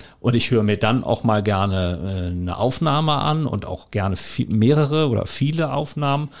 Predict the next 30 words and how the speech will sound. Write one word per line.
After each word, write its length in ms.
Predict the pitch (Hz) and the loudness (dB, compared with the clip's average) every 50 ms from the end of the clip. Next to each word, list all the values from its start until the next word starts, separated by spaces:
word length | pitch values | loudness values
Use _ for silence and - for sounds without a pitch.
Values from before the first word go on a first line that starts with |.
| - - - - - | -20 -20 -20 -12 -4
Und 160 | - 120 110 | 0 2 2
aus 120 | 104 113 117 | 2 2 0
all 260 | - 117 131 156 143 | 0 2 4 4 4
dem 560 | 127 - 135 135 143 147 151 151 151 147 131 - - _ _ _ 135 - 120 120 110 117 110 | 6 6 8 8 8 8 6 4 2 2 0 -4 -10 _ _ _ -14 -12 -8 -8 -8 -8 -8
kommt 220 | - - 135 131 - | -4 -2 -2 0 2
dann 80 | 123 | 2
ein 160 | 107 110 117 - | 2 2 2 2
immer 320 | 135 135 143 139 139 123 | 2 4 4 4 4 2
reicheres 720 | 110 - 95 107 131 135 135 143 135 123 127 123 - - - - _ _ _ _ | 2 0 2 2 2 2 4 2 2 4 2 2 2 -2 -4 -10 _ _ _ _
Bild 280 | 123 127 143 156 - | 4 6 6 4 2
zustande, 880 | - - 156 139 - - - - 110 117 139 147 143 147 147 143 151 147 | 0 -2 -2 -2 -2 -2 -2 0 0 2 2 2 4 4 4 4 4 4
so, 540 | 131 123 127 127 135 135 135 135 127 113 110 110 - - - - - - - - - - - - - _ _ | 2 2 2 4 6 6 6 4 4 2 -2 -4 -6 -10 -14 -16 -20 -20 -20 -20 -20 -20 -20 -20 -20 _ _
und 800 | - - - - - - - - - - - - 117 117 107 104 120 - - 76 65 67 87 104 | -8 -8 -6 -6 -10 -12 -14 -14 -16 -14 -8 -2 0 0 0 0 -4 -8 -12 -12 -10 -8 -4 0
ja, 280 | 113 117 113 117 123 127 | 0 2 4 4 4 4
so, 220 | 117 120 120 120 113 | 4 4 2 2 4
so 100 | 110 110 | 4 4
langsam 340 | 107 107 117 131 131 123 120 | 4 4 4 4 4 2 2
schält 360 | - - 123 123 123 127 127 | 2 2 4 4 4 4 2
sich 180 | 143 131 - | 2 0 2
heraus, 520 | 123 117 101 98 101 110 127 135 - - - | 2 0 2 2 2 4 4 4 2 0 0
wa-, 180 | 120 110 - | 0 0 2
wa-, 120 | 117 120 123 110 | 2 0 0 2
was 300 | 117 117 98 - - - | 2 0 0 0 -4 0
ich 220 | - 147 135 - | 0 0 0 2
dann 220 | - 165 147 135 - | 2 2 2 2 2
eigentlich 500 | 98 98 107 104 113 104 - - - _ | 0 0 2 2 0 -2 -2 -6 -2 _
denke, 480 | - 110 117 127 113 - - 110 95 | 2 4 4 4 4 4 2 2 2
wie 80 | 107 104 | 2 2
das 140 | 220 214 - | 2 2 2
Stück 400 | - - - 135 - - - | 0 0 0 0 0 0 -6